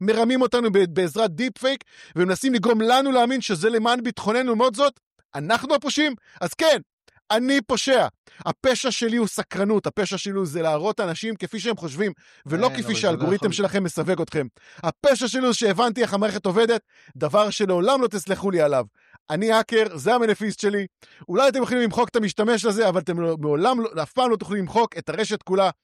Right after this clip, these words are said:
Speaker 1: אחרי הכל, כולנו אותו הדבר.
Speaker 2: אז אני
Speaker 1: תקשיב.
Speaker 2: חוש-, אז,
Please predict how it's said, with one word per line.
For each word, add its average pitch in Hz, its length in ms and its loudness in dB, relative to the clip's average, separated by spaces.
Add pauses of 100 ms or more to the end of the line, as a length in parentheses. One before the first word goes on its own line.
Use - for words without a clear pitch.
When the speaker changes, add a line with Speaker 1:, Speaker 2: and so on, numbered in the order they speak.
(140)
Speaker 1:
אחרי - 220 -2
הכל, 247 380 2 (640)
כולנו 127 440 -4
אותו 104 160 -10
הדבר. 101 340 -10 (680)
Speaker 2:
אז 104 140 -14
אני 127 400 -10
Speaker 1:
תקשיב. 123 280 -2 (100)
Speaker 2:
חוש-, - 180 -12 (240)
אז, 110 200 -10